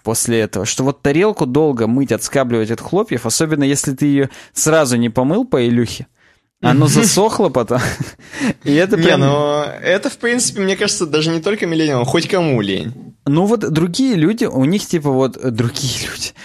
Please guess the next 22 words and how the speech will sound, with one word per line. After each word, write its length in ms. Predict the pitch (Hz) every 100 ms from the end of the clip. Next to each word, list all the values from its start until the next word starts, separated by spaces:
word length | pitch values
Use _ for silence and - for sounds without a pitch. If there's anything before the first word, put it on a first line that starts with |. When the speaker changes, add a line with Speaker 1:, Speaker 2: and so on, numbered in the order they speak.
| 208 -
Speaker 1:
предыдущее 580 | 131 135 143 202 - 147
поколение, 400 | 127 147 220 170
у 40 |
них, 160 | 170 -
типа, 220 | 170 135
был 200 | 120 143
ритуал. 540 | 127 113 120 110 92 - _
Утром 540 | - 156 175 151 127 113 - -
встать 460 | - - - 147 147
на 120 | 123
час 360 | 113 139 127 -
раньше, 720 | 120 127 127 117 - 120 110 - - _ _ -
э, 220 | 139 139
на-, 160 | 135 143
Speaker 2:
Мгм. 100 | 110 147
Speaker 1:
насвистывать 840 | 147 - 147 185 - 143 123 104
в 480 | 113 113 110 120 127
пижаме, 580 | 104 123 110 135 151 120
в 80 | -
колпачке 600 | 117 110 117 - - 147
ночном, 480 | 120 - 120 123 120
типа, 360 | 107 - 104